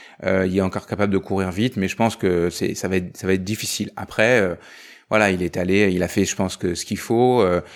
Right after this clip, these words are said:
il a une grande expérience, voire une science même de, de, de ce sentier-là tout particulièrement. Euh, donc, euh, voilà, je pense que comme tu l'as dit en introduction, c'est plus le Pau Capel qu'on a, qu'on a connu. Euh, tu as cité, euh, Alexandre,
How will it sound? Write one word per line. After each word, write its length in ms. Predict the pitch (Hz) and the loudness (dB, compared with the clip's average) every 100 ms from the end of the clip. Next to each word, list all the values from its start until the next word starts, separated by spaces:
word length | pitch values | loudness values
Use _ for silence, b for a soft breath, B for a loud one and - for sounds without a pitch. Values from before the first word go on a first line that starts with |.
| B | B
il 160 | - 90 | -6 -2
a 100 | 87 | 0
une 120 | 90 | 0
grande 240 | 90 92 92 | -2 -2 -2
expérience, 800 | - - 95 107 117 123 - | -2 -2 0 2 2 2 -2
voire 260 | 92 92 - | -2 -2 -2
une 140 | 90 92 | -8 -6
science 560 | - 117 113 107 - | -2 0 0 0 -4
même 340 | 95 98 95 92 | 0 2 2 2
de, 200 | 92 87 | 2 2
de, 160 | 92 | 0
de 140 | - 95 | -2 -4
ce 180 | - | 0
sentier-là 540 | 107 104 95 - 101 101 | 0 -2 -4 0 2 2
tout 120 | 98 | 0
particulièrement. 840 | 87 - 92 104 92 92 101 127 131 B B B B B | -8 -12 -6 -4 0 2 2 2 -2 B B B B B
Euh, 880 | 92 92 90 87 90 87 87 87 87 - B B B - | 0 4 4 4 4 2 0 -2 -6 -10 B B B -10
donc, 340 | 85 95 - | -4 -4 -2
euh, 80 | 92 | -2
voilà, 240 | 90 85 | 0 0
je 80 | 80 | -2
pense 220 | - 90 | -4 -4
que 60 | - | -6
comme 180 | - 98 | -2 -2
tu 120 | 90 | 0
l'as 100 | 95 | 2
dit 140 | 92 101 | 2 2
en 100 | 95 | 2
introduction, 580 | 92 - 90 87 - 104 | 2 0 -2 -2 -2 -2
c'est 160 | - | -2
plus 280 | 85 - 110 | -8 -4 -2
le 100 | 95 | -2
Pau 220 | - 92 | 0 0
Capel 480 | 90 90 98 95 90 | 2 0 4 4 2
qu'on 220 | - 90 | -2 -2
a, 360 | 87 82 82 - - | 0 0 -4 -8 -8
qu'on 180 | - 90 | -4 -2
a 60 | |
connu. 440 | 85 95 101 120 131 B B B - | 0 2 4 2 0 B B B -4
Euh, 300 | 90 90 92 | 0 2 0
tu 180 | - 120 | 0 2
as 60 | |
cité, 500 | 107 - 104 131 135 | 2 -2 -4 0 4
euh, 500 | 120 101 98 95 98 92 _ _ _ _ _ - - | 4 6 4 4 0 -2 _ _ _ _ _ -14 -8
Alexandre, 560 | 104 104 98 107 104 | -2 0 0 0 0